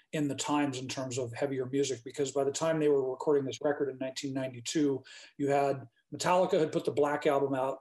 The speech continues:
in nineteen ninety-one, and that elevated the heavier end of heavy metal to a multi, to, uh, you know, a diamond multi-platinum level thing. You also had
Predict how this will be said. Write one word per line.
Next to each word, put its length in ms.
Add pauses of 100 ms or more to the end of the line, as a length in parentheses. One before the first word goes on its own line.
in 100
nineteen 340
ninety-one, 580 (140)
and 160
that 180
elevated 600 (240)
the 60
heavier 360
end 120
of 100
heavy 220
metal 360
to 160
a 60
multi, 280 (220)
to, 320 (380)
uh, 300 (100)
you 60
know, 180 (100)
a 140
diamond 560
multi-platinum 800
level 240 (120)
thing. 360 (340)
You 160
also 380
had 500